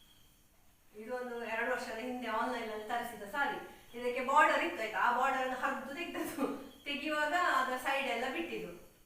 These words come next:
ಹಾಗೆ ಅದನ್ನು ನಾನು ಸರಿ ಮಾಡ್ಲಿಕ್ಕೆ ಕೊಟ್ಟಿದ್ದೆ. ಹಾಗೆ ಇದು ಇಷ್ಟ ಆಯ್ತಲ್ಲ. ಈ ಸ್ಪೆಷಲ್ ಇದು ಊದುಬತ್ತಿ,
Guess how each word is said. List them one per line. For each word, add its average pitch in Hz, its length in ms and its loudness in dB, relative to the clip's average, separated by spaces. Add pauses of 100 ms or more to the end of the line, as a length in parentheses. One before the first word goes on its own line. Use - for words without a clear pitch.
(400)
ಹಾಗೆ 262 180 -4
ಅದನ್ನು 247 240 -6
ನಾನು 233 160 -8
ಸರಿ 240 260 -4
ಮಾಡ್ಲಿಕ್ಕೆ 208 340 -6
ಕೊಟ್ಟಿದ್ದೆ. 226 500 -8 (960)
ಹಾಗೆ 226 260 -6
ಇದು 226 280 -6
ಇಷ್ಟ 233 280 -10
ಆಯ್ತಲ್ಲ. 180 380 -6 (1120)
ಈ 302 80 0
ಸ್ಪೆಷಲ್ 277 640 0
ಇದು 240 320 -2
ಊದುಬತ್ತಿ, 233 600 -2